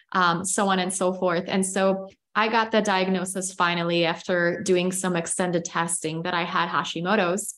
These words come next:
And I wanted to know if there was anything I could do to make myself feel better. And if there was anything I can do in addition to medications or perhaps in place of medications, um, to just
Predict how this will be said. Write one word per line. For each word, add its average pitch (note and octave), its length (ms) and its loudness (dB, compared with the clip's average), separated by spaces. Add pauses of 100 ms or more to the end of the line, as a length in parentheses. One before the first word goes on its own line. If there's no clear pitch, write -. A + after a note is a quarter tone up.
(840)
And F#3+ 400 4 (880)
I G#3 120 2
wanted G#3+ 300 2
to C4+ 120 0
know A3+ 160 4
if G#3 100 -4
there G3+ 120 0
was G3 120 0
anything F#3+ 380 -2
I F3 80 -2
could F3+ 160 -6
do F#3 160 -2
to F#3 160 -4
make F3+ 160 -2
myself E3+ 480 -4
feel F3 200 -2
better. C4+ 520 -4 (460)
And F3 280 -2
if F#3 80 -6
there F#3 100 0
was F#3 140 0
anything F#3 320 0
I E3+ 80 0
can F3+ 200 -4
do F3 300 0
in F#3 160 0
addition A#3 380 2
to B3 100 0
medications G#3+ 800 0
or F3+ 80 0
perhaps E3+ 420 -4
in E3+ 100 -4
place G3 320 -2
of G#3 120 -2
medications, G3+ 840 -2 (360)
um, F3 500 -2
to A3+ 140 2
just A3+ 400 2